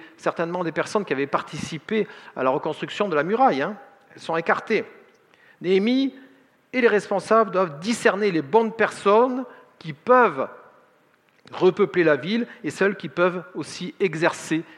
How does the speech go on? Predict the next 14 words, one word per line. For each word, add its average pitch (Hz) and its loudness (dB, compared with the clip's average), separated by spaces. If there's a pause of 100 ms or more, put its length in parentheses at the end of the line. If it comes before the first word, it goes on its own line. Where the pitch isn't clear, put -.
(140)
des 127 -6
responsabilités. 127 -4 (3000)
Et 139 -6
puis 185 -6
pour 165 0
le 147 2
matériel, 151 2
le, 156 -2 (220)
le, 131 -4 (380)
le 135 -10
fait 175 -2
est 147 -4
de 135 -8
savoir, 135 -2